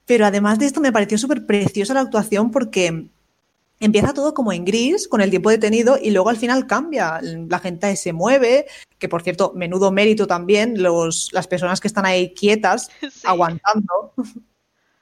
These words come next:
Speaker 1: Que parece que no, pero tiene que ser duro. Y, y eso, se empiezan a mover y todo se vuelve como colorido, haciendo alusión a lo que es la canción, a, a lo que es la letra de la canción, de que de repente, pues, un día de la noche a la mañana el mundo se para, ¿no? El mundo se paró,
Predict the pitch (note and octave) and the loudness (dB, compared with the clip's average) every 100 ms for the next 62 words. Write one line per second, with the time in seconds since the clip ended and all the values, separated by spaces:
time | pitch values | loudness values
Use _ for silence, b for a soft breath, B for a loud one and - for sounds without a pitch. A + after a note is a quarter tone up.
0 | _ - G#3+ F#3 F#3 G3+ G#3 G#3+ A3 F#3 | _ -8 -2 0 0 0 0 2 2 2
1 | F#3+ G#3 F3 A3 G#3 - B B B B | 2 0 2 2 2 -2 B B B B
2 | - A#3+ G#3+ F#3 E3 - F3 F#3+ D#4 C#4 | -6 -2 0 0 -4 -2 0 2 2 2
3 | G#3+ A#3+ B3 B3 C4+ - A3 G3+ B3 A#3+ | 2 2 0 2 2 0 -2 -2 0 0
4 | B3+ B3+ A3 F3+ - F#3 E3 D#3+ G#3 B3+ | 0 2 2 0 0 2 2 0 0 2
5 | C#4 A3 G3+ G3 G#3+ G#3+ G#3 G3 G#3 A3+ | 2 0 -2 0 0 0 -2 -4 -4 -2
6 | G#3+ F#3+ F3+ F3 E3+ G3+ G3+ F3 G3+ B3 | 0 0 0 -2 -2 -2 -4 -6 -4 -4
7 | F#3 D#3+ - D#3+ D#3+ E3+ G#3 F#3+ E3+ G#3 | -4 -6 -8 -8 -6 -4 -2 0 0 0
8 | G#3 F3+ E3 - G#3 A#3 F3 E3 E3 E3+ | 0 -2 -6 -6 -4 -4 -4 -4 -4 -6
9 | E3+ E3+ G3 F#3+ E3 E3+ E3+ E3+ F#3 E3 | -6 -4 -2 -2 -6 -6 -4 0 2 0
10 | D#3 E3 G3+ F3 F3 G3 F3 D#3 E3 D#3+ | -4 -8 -6 -4 -2 -2 -4 -6 -8 -8
11 | E3+ F3 F3+ F3+ G3 G3+ G#3+ G#3+ A3+ G3 | -4 -2 -2 -2 2 2 2 -2 -6 -8
12 | F3+ F3+ G#3+ G3 A3 | -10 -10 -4 -2 -2